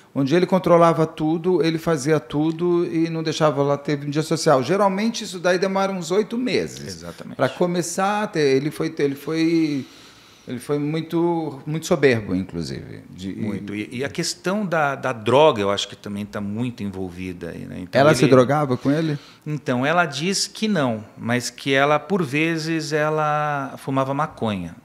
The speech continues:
Speaker 2: né? Agora,
Speaker 1: Hum, isso
Speaker 2: a
Speaker 1: é.
Speaker 2: amiga diz que ele era o usuário de, de cocaína mesmo, né? E que chegou numa ocasião, essa ocasião que eu me-, que eu mencionei, chegou a vê-lo no, num bar, onde ele obrigou que a, que a Débora fosse até o local,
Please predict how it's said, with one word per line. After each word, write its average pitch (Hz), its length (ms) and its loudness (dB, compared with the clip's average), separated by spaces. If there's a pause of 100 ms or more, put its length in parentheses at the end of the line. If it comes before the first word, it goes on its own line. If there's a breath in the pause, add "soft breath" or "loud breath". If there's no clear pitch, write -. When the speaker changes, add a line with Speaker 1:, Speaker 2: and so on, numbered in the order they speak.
Speaker 2:
né? 101 160 -6
Agora, 107 300 0
Speaker 1:
Hum, 107 120 2 (220)
isso 139 80 0
Speaker 2:
a 120 40 6
Speaker 1:
é. 131 40 8
Speaker 2:
amiga 165 440 0
diz 151 440 -4
que 196 880 -8
ele 139 500 -2
era 143 160 -2
o 143 320 -8
usuário 123 540 -2
de, 139 300 -10
de 127 100 -14
cocaína 139 580 -6
mesmo, 78 460 -14
né? 95 160 -10
E 98 40 -12
que 110 120 -10
chegou 127 480 0
numa 113 280 -6
ocasião, 127 500 -4
essa 135 200 -2
ocasião 107 400 -10
que 104 120 -18
eu 117 40 -8
me-, 117 240 -8
que - 80 -8
eu 107 40 -4
mencionei, 139 580 -6 (560 loud breath)
chegou 135 640 -2
a 123 80 -2
vê-lo 117 400 -4
no, 117 160 -4
num 113 180 -4
bar, 120 420 2
onde 117 260 -4
ele 113 260 -4
obrigou 127 540 2
que - 140 -8
a, 104 200 -8
que - 140 -12
a 95 160 -8
Débora 101 320 -6
fosse 98 320 -8
até 101 140 -12
o 110 40 -6
local, 139 600 -2